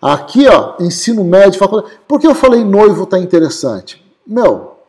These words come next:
vem aqui e procura alguma coisa pra noiva. Vamos ver o que que tem aqui. Noiva. Noivado,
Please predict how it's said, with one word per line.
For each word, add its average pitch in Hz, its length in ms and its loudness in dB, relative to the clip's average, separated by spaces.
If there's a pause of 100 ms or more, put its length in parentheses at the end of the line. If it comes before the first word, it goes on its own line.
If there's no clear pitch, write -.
vem 151 300 -4
aqui 196 580 -6 (480)
e 339 60 -4
procura 311 440 -2
alguma 247 220 -2
coisa 240 260 0
pra 247 140 -6
noiva. 190 520 0 (840)
Vamos 220 220 -6
ver 240 80 2
o 220 40 -4
que 190 100 -16
que - 80 -20
tem 185 160 0
aqui. 123 260 -4
Noiva. 190 1500 0 (1700)
Noivado, 156 640 0